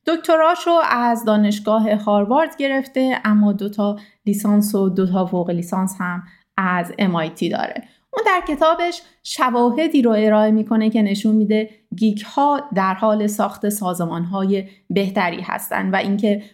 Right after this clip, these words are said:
بازار ارزش بیشتری برای اونها قائل می‌شه.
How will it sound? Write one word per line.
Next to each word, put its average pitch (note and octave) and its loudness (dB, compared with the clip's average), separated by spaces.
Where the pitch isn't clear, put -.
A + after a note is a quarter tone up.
بازار G#3+ 2
ارزش G#3 -2
بیشتری F#3 0
برای F3+ -2
اونها E3+ -6
قائل F3+ 0
می‌شه. - -8